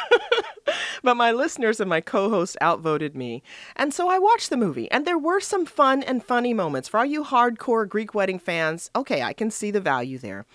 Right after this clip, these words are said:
It's a popular classic. But the worst part for me was when the main character looks at her beloved with the big eyes, and she says, and no, no, no, he looks at her, and he's like, "I love you." And then she responds, "But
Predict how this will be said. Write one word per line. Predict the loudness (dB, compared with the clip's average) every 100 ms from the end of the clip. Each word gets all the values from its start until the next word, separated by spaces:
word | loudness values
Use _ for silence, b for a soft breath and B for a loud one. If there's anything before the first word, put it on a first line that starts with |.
| b b b b -4
It's | -2
a | -2
popular | 0 0 0 -6 -6
classic. | -4 -4 -6 -12 -10
But | -4 -4
the | -2
worst | -4 2 2 2 -2
part | 2 2 2
for | -2
me | -4 -4 -6 -8 -16 B B
was | 0 2 2 -2 -14 -18 b b
when | 4
the | 4
main | 4 4 2 0
character | 0 4 4 2 -2 -2
looks | 0 0
at | -2
her | 0 0
beloved | 0 0 0 -2 -6 -12 B B
with | 0 2
the | 0
big | 2 2
eyes, | 0 -6 -8 -12 -8
and | -6 -2
she | -4
says, | -4 -6 -6 -10 -4
and | -2 0
no, | -2
no, | -2
no, | -2
he | 0 0
looks | 0 -2
at | -4
her, | -2 -2 -2 B B B
and | -2
he's | -2 -2
like, | -4 -4 -10 _ _
"I | -6
love | -4 -4 -6
you." | -8 -12 -14 -20 b b b
And | 2 4
then | 4
she | 2 0
responds, | 0 -2 0 2 4 2 -2 -6 -16 b b b _
"But | 2 2